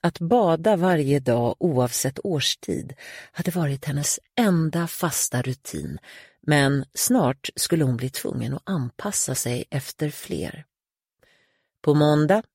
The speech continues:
var det dags för första arbetsdagen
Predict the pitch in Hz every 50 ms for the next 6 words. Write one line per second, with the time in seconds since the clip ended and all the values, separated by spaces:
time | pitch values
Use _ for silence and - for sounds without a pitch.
0 | _ _ - 135 139 131 131 131 123 - - - - - - 95 - - - -
1 | - - 269 - - - - - - 214 - - 208 185 147 131 131 127 - -
2 | - - - 139 143 143 135 - - 92 98